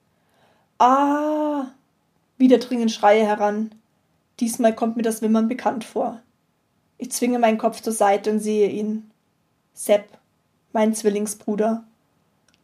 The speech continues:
An der Stelle, an der sein Arm sein sollte, klafft eine offene Wunde. Sofort ist Mutter an seiner Seite. Sanitäter haben die Situation sofort erfasst und hieven Sepp auf eine Trage.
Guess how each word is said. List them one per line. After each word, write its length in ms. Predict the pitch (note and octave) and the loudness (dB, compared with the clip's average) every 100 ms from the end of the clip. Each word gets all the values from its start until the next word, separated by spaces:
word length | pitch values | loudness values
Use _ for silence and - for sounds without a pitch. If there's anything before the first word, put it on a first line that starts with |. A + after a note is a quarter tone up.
| _ _ | _ _
An 120 | G#3+ | 0
der 80 | A3+ | 0
Stelle, 360 | A3+ G#3+ A#3 A3+ | 0 0 2 0
an 100 | A3 | 0
der 140 | A3 | 0
sein 140 | A3 | -2
Arm 260 | - F#3+ A3+ | -2 -2 2
sein 220 | A#3 A3+ | 2 2
sollte, 460 | A3+ A3 G#3+ A#3+ B3 _ _ _ | 2 -2 0 -2 -4 _ _ _
klafft 320 | - A3 G#3+ - | 0 0 0 -2
eine 180 | G#3+ | -2
offene 320 | G#3+ A3 A3+ A3+ | -2 -2 -4 -2
Wunde. 460 | G#3+ G#3 G3+ A3+ - _ _ _ _ _ | -2 -2 -4 -6 -14 _ _ _ _ _
Sofort 420 | - G#3+ A3+ A3+ | -12 -4 2 2
ist 160 | A#3 - | 2 -2
Mutter 260 | A3 A3 G#3 | -2 0 -2
an 100 | G#3 | 0
seiner 240 | G3+ G#3 | 0 0
Seite. 560 | A3 E3+ G3 A3+ A#3 A3+ _ _ _ _ _ _ _ | 0 -2 -2 -10 -12 -14 _ _ _ _ _ _ _
Sanitäter 640 | - A3 A#3 A#3+ B3 A#3+ A3 | -4 0 0 0 -2 2 2
haben 160 | A3+ | 2
die 40 | A3+ | -4
Situation 600 | B3+ A3+ A3 - A3 A#3+ | -4 -2 -2 -2 -2 -2
sofort 340 | A3+ - G#3 | -2 2 2
erfasst 600 | A3 - G#3+ G#3 - - _ | 2 0 -2 -2 -16 -20 _
und 120 | A3 | -4
hieven 300 | G#3 B3 A3+ | -2 -2 -4
Sepp 260 | A3 G#3+ G#3+ | -2 -2 -2
auf 80 | |
eine 200 | - A#3 | -4 -4
Trage. 520 | A#3+ G#3 G#3+ G#3+ G#3 | -2 2 2 2 -6